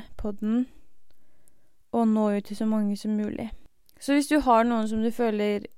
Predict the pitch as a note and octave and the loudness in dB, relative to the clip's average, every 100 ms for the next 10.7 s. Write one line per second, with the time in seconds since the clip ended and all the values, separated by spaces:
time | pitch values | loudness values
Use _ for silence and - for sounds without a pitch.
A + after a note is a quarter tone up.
0 | - - C#4+ C#4 - A3 G#3 G3+ G#3+ G#3+ | -10 0 2 2 2 -2 0 -2 0 0
1 | G#3 G#3+ G#3 G#3+ G#3+ G3+ - G#3+ C4+ D4+ | -2 -4 -2 0 -2 -4 -4 0 0 0
2 | C#4 B3+ B3 - - - - - B3 C4+ | 0 0 0 -4 -20 -20 -20 -8 4 6
3 | A#3+ G3+ G3+ G3+ G#3 G#3+ A3+ - - A3 | 8 4 2 2 2 2 0 -4 0 2
4 | A3 G#3+ G#3+ A3 - A3+ G#3+ G#3 A3 A3 | 4 4 2 0 0 2 2 2 2 2
5 | G#3+ A3 G#3+ - - - - - - C4 | 2 2 0 -4 -20 -20 -18 -8 4 6
6 | A#3+ A3+ G#3+ G#3+ G#3+ G#3+ A3 - C4+ - | 6 4 4 4 4 4 2 0 -4 -2
7 | C#4+ B3+ A3+ B3+ C4 A#3 A#3+ A3 G#3+ A3 | 2 2 4 0 -2 -4 0 0 0 -2
8 | G#3+ - - - - - - C4+ A3 - | -6 -14 -20 -20 -20 -20 -4 -2 -2 -4
9 | - A#3+ C#4 - B3+ B3+ B3 B3 A#3+ - | -4 0 0 0 0 2 2 2 0 0
10 | A3 A#3 C#4 A#3 G#3+ G#3 G3+ | 2 4 4 4 0 0 -2